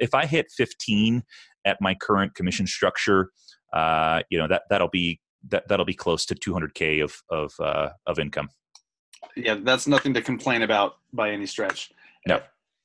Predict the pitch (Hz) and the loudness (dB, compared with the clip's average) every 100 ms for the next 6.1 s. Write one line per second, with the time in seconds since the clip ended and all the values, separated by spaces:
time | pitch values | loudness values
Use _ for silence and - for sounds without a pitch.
0 | _ 165 170 208 - - 170 160 - 139 | _ -2 0 0 -2 -2 2 2 2 2
1 | 135 131 - 120 113 - 117 110 - 117 | 4 2 -2 -4 -6 -6 -6 -6 -4 -2
2 | 107 98 104 107 107 98 87 - - 87 | -2 -2 -4 -2 -2 -4 -6 -10 -10 -8
3 | - 127 143 135 - 127 123 120 107 120 | 0 4 4 2 2 2 2 -2 -4 0
4 | 113 104 113 104 - 95 85 - - - | 0 -2 -4 -4 -6 -8 -8 -12 -20 -20
5 | _ - 151 - _ _ _ 165 160 165 | _ 0 2 2 _ _ _ 2 4 4